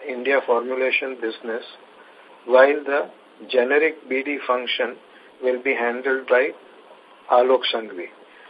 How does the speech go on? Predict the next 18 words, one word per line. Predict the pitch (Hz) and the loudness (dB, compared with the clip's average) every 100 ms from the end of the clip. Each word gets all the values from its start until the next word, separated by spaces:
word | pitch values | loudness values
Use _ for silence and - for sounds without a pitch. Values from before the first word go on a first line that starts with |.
| - - - - - - - _ _ _ _ _ _ _ | -20 -20 -18 -18 -18 -20 -20 _ _ _ _ _ _ _
We | 131 156 165 - - - | -2 0 -2 -6 -18 -8
will | 139 139 | -6 4
look | 143 156 - | 6 6 4
for | 151 147 | 4 6
a | 156 - - - | 6 0 -6 -6
fresh | 127 143 - - | 0 2 2 -2
recruitment | 135 - 131 131 143 139 143 | -4 -2 -2 -2 -4 -6 -2
for | 135 123 | 0 2
the | 127 190 - _ _ _ | 0 -8 -12 _ _ _
branded | 127 127 127 226 - | 4 4 4 0 0
business | - - 135 117 | -4 -6 -8 -4
development | 123 120 120 - 123 117 | -4 0 -2 -2 -8 -6
function | 110 110 107 - - - - - - - - _ | -6 -6 -6 -8 -10 -20 -20 -20 -20 -20 -20 _
for | - 127 120 | 4 4 4
global | 123 120 127 | 0 2 2
responsibility. | 117 107 - 107 95 - 92 - - - - - - - - - - - - - _ - - | 2 -2 -4 -6 -6 -10 -14 -16 -18 -16 -16 -18 -16 -16 -16 -20 -20 -20 -20 -20 _ -20 -6
With | 143 143 | -2 -2
this, | 156 185 | -2 -2